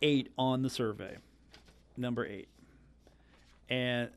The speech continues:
that is, uh, considered to be owner of that spot, Memphis. Here's a,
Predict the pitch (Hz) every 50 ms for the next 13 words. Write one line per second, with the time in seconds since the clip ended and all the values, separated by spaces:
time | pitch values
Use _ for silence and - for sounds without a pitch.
0 | - - - 117 120 117 117 117 117 151 - 87 - 110 117 120 120 127 127 -
1 | - 123 120 120 120 117 - 127 120 - 127 117 123 127 123 127 117 123 120 113
2 | 123 127 - - - - _ - - - - - - - _ _ - - - -
3 | - - - - - - - - - - - - - - - - - 117 120 120
4 | 131 135 147 151 151 147 151 - - - - - - - - - - - _ _
5 | _ _ - - - - - - - - - - - 110 110 127 131 - - -
6 | 151 156 151 - - - - - - - - - 139 151 240 240 - - - -
7 | - _ _ _ _ - - - - - - - - - - - - - - -
8 | - - - - - - - - - - - _ - - - - - - - -
9 | - - - - - _ - - - - - 127 120 127 127 113 131